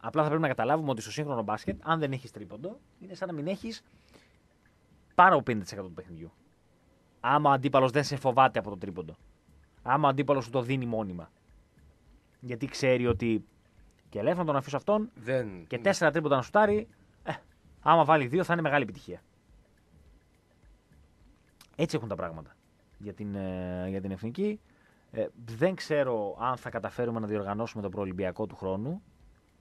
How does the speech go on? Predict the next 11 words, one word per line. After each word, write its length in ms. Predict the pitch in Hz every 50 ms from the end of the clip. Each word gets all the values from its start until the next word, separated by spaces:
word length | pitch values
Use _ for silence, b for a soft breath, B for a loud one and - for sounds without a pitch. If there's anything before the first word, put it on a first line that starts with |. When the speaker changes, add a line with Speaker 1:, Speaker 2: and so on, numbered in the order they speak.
| _ _ _ _ - - _ _ _ -
Speaker 1:
Ε, 520 | 101 98 98 95 95 92 90 87 87 90 85 _
και 100 | - 127
αν 80 | 117 113
θα 100 | - 113
καταφέρουμε 440 | 107 98 98 92 - 110 107 101 98
να 80 | 95
είμαστε 280 | 95 101 98 92 - 92
στο, 580 | 87 - 92 90 87 85 85 85 82 82 80 80 80 82 82 80 82 85
στο 100 | 90 90
Τόκιο. 500 | - 104 107 107 - 160 180 202 226 - - _ _ _ b b b b b b b b b -
Ε, 120 | - 113